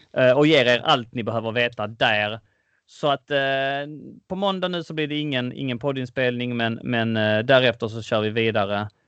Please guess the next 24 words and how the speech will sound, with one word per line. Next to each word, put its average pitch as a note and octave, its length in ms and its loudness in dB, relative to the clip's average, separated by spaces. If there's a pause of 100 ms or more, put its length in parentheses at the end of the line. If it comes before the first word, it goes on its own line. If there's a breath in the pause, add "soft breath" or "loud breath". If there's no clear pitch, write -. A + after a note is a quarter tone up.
(360)
Ett E3+ 180 2
sista E3 320 2
avsnitt B2+ 640 -2
innan A#2+ 380 -4
vi A2+ 180 -6
tar G#2+ 380 -4 (220)
vad B2+ 220 -6
vi B2 60 -2
hoppas B2 340 0
på A#2 120 -4
bara B2+ 240 2
blir C#3 200 -2
ett A#2 100 -4
uppehåll A2 460 -4
över G#2 340 0 (140)
sommaren. A2+ 640 -4 (380 soft breath)
Anledningen E3+ 360 2
till E3+ 100 2
att D#3 120 -2
jag E3 140 2
är, D#3+ 360 4
håller E3 280 2
mig D3 160 0
lite C#3+ 640 -2